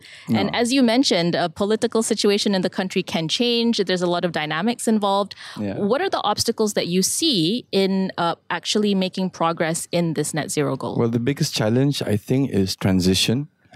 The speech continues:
Speaker 2: And, um, there, there, there will be, um, unhappy and discontent people from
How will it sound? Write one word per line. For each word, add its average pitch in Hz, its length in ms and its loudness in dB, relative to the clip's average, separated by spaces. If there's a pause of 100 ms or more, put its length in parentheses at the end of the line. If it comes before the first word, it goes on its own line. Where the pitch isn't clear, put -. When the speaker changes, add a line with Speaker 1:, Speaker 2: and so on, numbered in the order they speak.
Speaker 2:
And, 98 400 2
um, 92 540 0
there, 98 220 2
there, 107 240 0
there 107 240 2
will 117 200 4
be, 101 380 4 (480)
um, 90 500 0 (100)
unhappy 98 600 2
and 92 240 2
discontent 92 640 0 (140)
people 90 480 0
from 90 640 -2